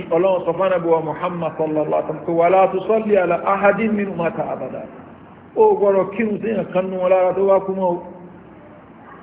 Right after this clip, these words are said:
"ولا تقم على قبره."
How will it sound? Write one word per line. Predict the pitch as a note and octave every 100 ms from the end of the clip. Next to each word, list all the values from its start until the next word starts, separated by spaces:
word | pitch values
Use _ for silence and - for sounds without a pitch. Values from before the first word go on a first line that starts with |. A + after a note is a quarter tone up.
| - - - - - - - - -
"ولا | D3+ F3 F3+
تقم | F#3 F3+ F3+
على | E3 E3
قبره." | D#3 D#3+ C#3+ C#3